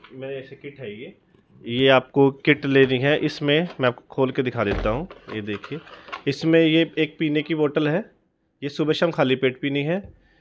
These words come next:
ये गोली है सुबह शाम खाना खाने के बाद, और ये कैप्सूल है, ये सुबह शाम खाना खाने के बाद। बस ये तीन ही दवाई हैं आपको, ये तीन ही दवाई लेनी है, दो खाने के बाद, एक,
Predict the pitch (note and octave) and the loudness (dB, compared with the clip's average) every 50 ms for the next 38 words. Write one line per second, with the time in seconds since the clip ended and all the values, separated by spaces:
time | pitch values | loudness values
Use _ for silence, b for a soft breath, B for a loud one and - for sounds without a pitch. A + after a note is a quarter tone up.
0 | _ _ _ _ _ _ - A2+ B2+ D3 E3 F3 E3 C3+ C3+ C3+ C#3 D3 D3+ D#3 | _ _ _ _ _ _ -14 -8 -2 0 2 2 2 4 4 4 4 4 2 0
1 | D#3+ F3 F#3+ G3 G3 _ _ _ _ - - D3+ C#3 C#3+ C#3 - D3+ C#3+ C#3 C#3+ | 0 -2 -2 -4 -6 _ _ _ _ -16 -8 -6 -4 -4 -2 -2 -2 -4 -2 -2
2 | B2+ C3 C3 C3+ C3+ B2+ B2+ B2+ C3 C3+ C3+ C#3+ D3+ F3 F3+ G3 - b b b | -2 -2 -2 -2 -2 -4 -2 -2 -4 -2 0 2 2 2 2 -2 -8 b b b
3 | b b b b b - D3+ D3+ D3+ D#3 E3+ F3+ F3+ - C#3 A#2 - - - D3+ | b b b b b -4 0 0 2 4 4 2 2 4 2 0 0 0 -4 -2
4 | C3+ C3+ D3 E3 F3 E3+ D#3 D3 D#3 D#3 - D3+ C3 B2+ - D3 C#3 C3+ - A2 | -2 0 -2 -2 -4 -4 -4 -6 -4 -4 -4 -2 -2 -2 -2 -4 -8 -6 -6 -6
5 | G#2+ G#2 F#2+ G#2 G2 F#2+ F#2+ F#2+ F#2+ G2+ G#2 G#2+ A2+ C#3+ C#3 - F3 D#3+ - - | -6 -6 -6 -8 -8 -6 -6 -6 -4 -2 -4 -4 -4 -4 -4 -2 -2 -4 -2 -2
6 | E3+ F3 G3 G3+ F3+ E3 C#3+ C#3 B2+ A#2+ G#2 G2+ A2+ B2 B2 A#2 - _ - D3+ | 2 4 4 6 6 6 6 6 6 4 4 0 0 0 -2 -2 -4 _ -6 -4
7 | D#3 D#3 - - E3+ E3+ E3+ D#3 D#3 D3 D3 C#3+ C3+ B2 A#2 A2+ A#2+ B2 C#3 D#3 | -4 -4 -2 0 2 2 4 4 4 4 4 4 2 0 0 -2 -2 -4 -2 -4
8 | D#3+ D3 B2+ C#3+ D3+ D3 C#3+ C3 A#2+ A#2 A2+ A2+ A#2+ A2+ A2+ A#2+ B2 B2 C#3+ D3+ | -4 -2 2 0 0 2 0 -2 -2 -2 -2 -2 -2 0 0 0 0 0 0 -4
9 | D#3 - | -4 -6